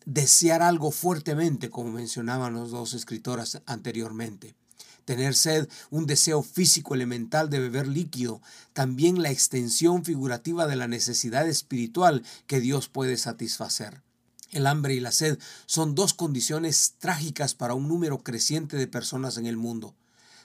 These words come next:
Desde el punto de vista médico, sin embargo, el hambre y la sed son señales de vida y salud. El cuerpo lo necesita. Son términos que expresan una conciencia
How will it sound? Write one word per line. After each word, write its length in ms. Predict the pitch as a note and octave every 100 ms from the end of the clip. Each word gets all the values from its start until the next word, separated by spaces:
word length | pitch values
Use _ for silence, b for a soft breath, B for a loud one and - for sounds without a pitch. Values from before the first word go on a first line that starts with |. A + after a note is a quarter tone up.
| b
Desde 220 | A#2+ A#2
el 100 | A2
punto 360 | D3+ D#3 D3
de 100 | C3
vista 340 | A#2+ C#3+ - B2+
médico, 640 | A2+ C#3+ D#3+ D#3 D3+ E3+
sin 220 | - - A#2+
embargo, 500 | A2+ C3 D3 C#3 C3+ B B
el 200 | C3 C3+
hambre 300 | E3+ F3 D#3+
y 40 |
la 180 | C3 B2
sed 240 | - D#3+
son 240 | D#3 E3 D#3+
señales 560 | - C3+ C3 D#3+ D#3
de 140 | A#2+ B2
vida 260 | C3+ F3+
y 80 | D#3
salud. 500 | - B2 D3+ A3 A#2 - b b b
El 160 | - A2+
cuerpo 420 | - D3+ C#3 C3
lo 120 | A2+
necesita. 640 | A2 A2 A2+ - A#2 A#2 - B B
Son 320 | - F3+ F3+
términos 540 | F3 G3+ G3+ F3+ D#3 -
que 100 | C3
expresan 580 | A#2 - E3+ F#3+ E3
una 220 | E3 F3+ -
conciencia 840 | C#3 A#2 C3+ F3 F3+ - D#3+ D#3+